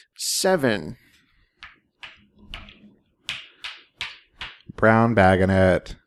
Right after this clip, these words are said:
Speaker 1: Mm-hmm. Oh,
Speaker 2: I put it on a Thursday.
Speaker 1: Thursday.
Speaker 2: I am blue. Guess what color Curtis is, y'all?
Speaker 1: Green. Don't guess. I'm just gonna tell you. <laughs> Eight.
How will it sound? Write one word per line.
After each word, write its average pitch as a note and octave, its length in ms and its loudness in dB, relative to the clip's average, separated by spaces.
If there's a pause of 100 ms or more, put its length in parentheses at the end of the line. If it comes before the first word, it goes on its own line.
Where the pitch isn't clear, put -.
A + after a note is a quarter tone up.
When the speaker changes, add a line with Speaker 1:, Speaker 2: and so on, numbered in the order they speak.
(200)
Speaker 1:
Mm-hmm. B2 440 2 (600)
Oh, - 320 0 (140)
Speaker 2:
I A2 80 -2
put A2 140 0
it B2 80 4
on A#2 120 2
a A#2+ 40 0
Thursday. F#2+ 640 0
Speaker 1:
Thursday. A2 680 -6 (540)
Speaker 2:
I A2+ 180 2
am C#3 120 0
blue. F#2+ 560 4 (480)
Guess - 180 -2
what F#2 120 0
color A2+ 180 0
Curtis G2 380 0
is, F2+ 160 0
y'all? E2+ 340 2 (240)
Speaker 1:
Green. A2+ 300 2 (440)
Don't - 180 -2
guess. - 280 -6
I'm - 220 -10
just - 180 -2
gonna - 120 -4
tell - 180 -4
you. - 100 -4 (400)
<laughs> - 400 -16
Eight. - 400 -4